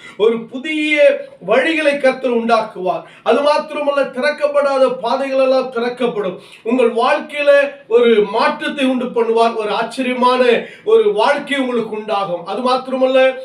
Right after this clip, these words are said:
நீங்கள் நல்ல ஒரு ஸ்தானத்துல கட்டப்படுவீர்கள். உங்களுடைய ஸ்தானமானது அஸ்திபாரம் பண்ணப்பட்ட கண்மலையாக கிறிஸ்துவின் மேல் நிறுத்தப்படும். ஹalleluya. அது மிக மிக முக்கியம். என் அன்பு தேவனுடைய பிள்ளைகளே, தேவன்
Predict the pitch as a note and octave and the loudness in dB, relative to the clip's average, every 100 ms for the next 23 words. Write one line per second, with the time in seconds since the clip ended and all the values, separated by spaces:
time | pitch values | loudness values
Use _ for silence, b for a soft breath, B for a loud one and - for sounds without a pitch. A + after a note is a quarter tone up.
0 | B B B A#3+ B3+ A#3+ G#3+ F3+ - - | B B B 0 2 2 2 0 -6 -10
1 | G3+ B3 D4 C#4+ B3+ - - C4 D4 C#4+ | -2 0 2 2 0 -4 0 2 4 2
2 | C#4+ C4+ C4+ C4+ C4+ B3 A#3+ D4+ C#4+ C4+ | -2 2 4 4 0 -6 -6 -2 0 -2
3 | B3+ B3 B3 B3 - B B G#3 A#3+ A3+ | -2 -4 0 -2 -4 B B -4 0 0
4 | G#3+ G#3 - A#3+ D4 D4 C#4 C4 C4 B3+ | 0 -2 0 2 4 2 0 0 0 0
5 | C4 C4+ - - - G3 - C#4+ D4+ D4+ | -6 -6 -12 -18 -10 -8 -8 -6 0 4
6 | C#4+ C4+ B3 B3 A#3+ F#3+ A3 - G#3 E3+ | 4 2 0 -4 -4 -4 -6 -4 -4 -4
7 | E3 G#3+ C4 C4+ C4 B3 A3+ A3+ - B3 | -6 -6 -2 0 0 0 -2 -4 -6 -12
8 | - B3+ A#3 A3 A3 F#3+ F#3+ G#3 G#3 F3 | -10 -8 -4 -4 -4 -10 -10 -10 -8 -10
9 | F3 E3 - F#3+ G3 G#3 G#3 A3+ A3 F#3+ | -8 -12 -12 -6 -2 -2 -2 -2 0 -2
10 | - B B B B B3+ D#4 D#4 B3+ B3+ | -2 B B B B -2 0 -4 -4 -4
11 | C#4+ C#4 C4+ A#3+ A#3+ B3+ A3 - - G#3 | -4 -2 0 0 -2 -6 -8 -8 -8 -2
12 | B3+ C#4+ D#4 D#4 B3 C4 B3 A3 G3+ B3+ | -2 0 0 0 -2 0 0 0 2 4
13 | D#4+ F4 F#4 F#4+ F4 | 4 4 0 -6 -8